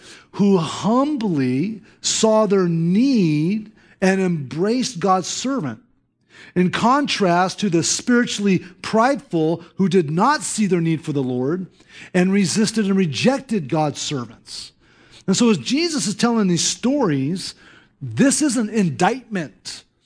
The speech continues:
of unbelief against Nazareth. He's basically saying, "Just as your forefathers rejected Elijah and Elisha, you're gonna reject me. And just like Elijah and Elisha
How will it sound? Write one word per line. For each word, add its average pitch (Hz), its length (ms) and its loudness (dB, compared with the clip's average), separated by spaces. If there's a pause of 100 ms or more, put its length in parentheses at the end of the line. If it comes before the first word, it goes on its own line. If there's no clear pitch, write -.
(140)
of 185 160 2
unbelief 196 1040 0
against 180 400 -2
Nazareth. 160 600 -2 (540)
He's 190 160 2
basically 254 420 0
saying, 208 540 0
"Just 247 420 0
as 226 240 -2
your 240 160 2
forefathers 185 1040 0 (220)
rejected 180 920 0 (120)
Elijah 202 600 0
and 165 120 -4
Elisha, 160 720 0 (120)
you're 262 180 2
gonna 220 180 2
reject 196 400 0
me. 214 340 -2 (560)
And 180 140 2
just 277 260 2
like 285 180 0
Elijah 233 600 2
and 190 80 -2
Elisha 190 880 0